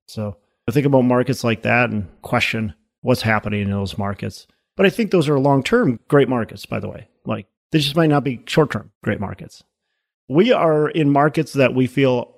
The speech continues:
short-term are gonna be at least okay, and long-term are gonna be good. Maybe not quite as good as an Austin, Texas, or Phoenix, where they're gonna see big population growth, but we feel like very well positioned. So we're in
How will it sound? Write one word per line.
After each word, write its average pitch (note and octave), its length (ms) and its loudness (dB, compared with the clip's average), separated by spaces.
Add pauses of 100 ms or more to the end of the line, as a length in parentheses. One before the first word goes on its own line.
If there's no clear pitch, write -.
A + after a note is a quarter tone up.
short-term G3+ 560 0 (160)
are C#3 100 0
gonna C#3 160 4
be C3+ 480 0
at C#3 140 0
least D3+ 340 2 (340)
okay, G3 320 2 (500)
and C3+ 220 2
long-term C3+ 540 2
are B2 80 0
gonna A#2 160 4
be A2+ 380 2 (100)
good. G#2 240 -4 (100)
Maybe A#3+ 200 4
not C#4+ 160 -2
quite G3+ 180 2
as D#3 120 2
good F3+ 420 -2
as A#2 580 2 (320)
an B2 140 2
Austin, A2+ 320 -2
Texas, C3+ 460 -4
or G#2+ 120 -2
Phoenix, - 460 -6 (100)
where G#2+ 340 -4
they're G#2 220 -4
gonna G#2+ 260 2
see G#2 300 -4 (140)
big A2+ 160 -4
population G#2+ 480 -2
growth, C#3+ 260 -8
but - 180 -2 (240)
we E3+ 80 -2
feel F#3 180 2
like D3 200 2
very C3 420 2
well A#2 240 0
positioned. G2+ 480 -2
So D#3 240 2
we're A#2+ 140 2
in A2 140 -2